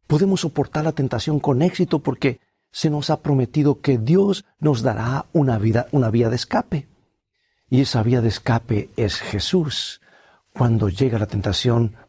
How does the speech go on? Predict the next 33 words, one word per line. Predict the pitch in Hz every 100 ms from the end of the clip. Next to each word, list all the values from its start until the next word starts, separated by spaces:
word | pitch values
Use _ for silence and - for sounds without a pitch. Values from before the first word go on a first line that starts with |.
| -
podemos | 117 123 113 120
invocar | 110 101 120 113
a | - 117
Cristo, | - 175 143 - -
el | 101 90
nombre | 123 170 160 147
de | 139
Jesús, | 143 - 190 147 - _ _ _ _ _ _
y | - 82
Él | 151 143
nos | 85 -
librará. | 85 78 73 - - _ _ _ _ _ _ _
"Pero, | - 160 156 143
Robert, | - - 170 147 -
simplemente | - 180 156 151 165 - 151 139 135
no | 135
sabes | 123 - 160 160 131
lo | 135
duro | 123 143 135
que | - 170 170
es". | 113 - - -
Estoy | - 135 170
seguro | 147 147 156 147
de | 127
que | - 123
no, | 151 185 180
pero | - 127 123 - _ _ _ _ _ _ _ _ _
conozco | - 156 165 -
a | 156
Jesús | 156 - 196 156
y | 156
lo | 147 139
duro | 131 170 156